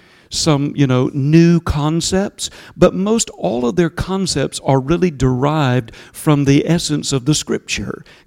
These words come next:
God made the psychology of man. God made the physiological body. He understands the emotional realm, and so he understands the power of thought and confession because he created it.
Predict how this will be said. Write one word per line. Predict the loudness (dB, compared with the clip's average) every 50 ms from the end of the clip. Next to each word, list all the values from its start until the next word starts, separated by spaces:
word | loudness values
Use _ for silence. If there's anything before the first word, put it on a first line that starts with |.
| -2
God | 2 2 4 4 2 -2 -2
made | 0 2 2 2 2 0 -2
the | -2 -2
psychology | -2 -2 -4 -4 -4 -4 -4 -4 0 0 0 0 0 0 0 0
of | -2 -2
man. | -2 -4 -4 -6 -8 -12 -14 -14 -16 -16 -16 -20 -20 -20 -18 -2
God | 2 4 4 4 4 0 0
made | 2 4 6 4 4 4 2
the | 0
physiological | 0 2 2 2 2 4 2 2 4 4 4 2 2 -2 -4 -2 -2 -2
body. | 0 2 0 0 0 -4 -6 -8 -8 -10 -12 -18 -4 4 6
He | 8 8 8 8
understands | 6 6 4 2 0 2 0 0 0 2 0 -2 -2
the | 0 2
emotional | 2 2 4 2 2 0 0 0 0 2
realm, | 4 4 4 2 2 -2 -8 -10 -10 -12 -14 -14 -16 -20 -4 2
and | 2 2
so | 4 6 4 6 6
he | 6 6 6
understands | 4 4 4 0 0 2 0 0 0 0 2 2
the | 0 2
power | 4 2 2 2 2 -2 2 4 4 4 4
of | 2 0 -2 -2
thought | -6 -18 -2 0 2 4 4 2 0 -2 -2 -2
and | 0 0 2 0
confession | 0 0 0 -2 -2 -2 -2 -2 -4 -4 -2 -2 0 0
because | 0 0 0 0 0 0 0 0 0
he | 0 0 0
created | 0 0 -2 -2 -2 -2 0 0 0 0 0 -4 -6 -6 -12
it. | -20 -20 -20 _ -20